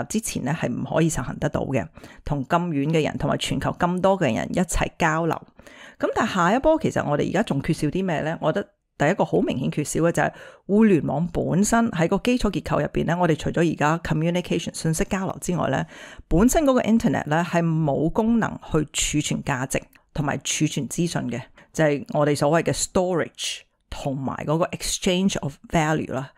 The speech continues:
即係話你將啲價值儲存，能夠儲存 for 乜嘢呢？就當然係 for 互相交換啦。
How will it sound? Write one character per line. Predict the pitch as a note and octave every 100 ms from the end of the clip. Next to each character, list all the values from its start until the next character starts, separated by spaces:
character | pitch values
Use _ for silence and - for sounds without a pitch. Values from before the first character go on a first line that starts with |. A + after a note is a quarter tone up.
| _
即 | -
係 | D#4
話 | G#3+
你 | E3+
將 | F#3 A#3+ A#3+
啲 | A#3+ A#3+ A3+
價 | - D3+ D3+
值 | -
儲 | - - D#3+
存， | - - -
能 | D#3+ D3+
夠 | D3+ G3
儲 | - G#3
存 | - D3+ - - _ _ -
for | - D3+ D3+
乜 | G3
嘢 | B2+
呢？ | D3 D#3+
就 | D#3
當 | C3+ F#3
然 | F#3+
係 | D3+
for | C#3 - C#3 C3+
互 | - D3+
相 | - E3
交 | E3 E3
換 | C#3+ C3+
啦。 | C#3+ D#3+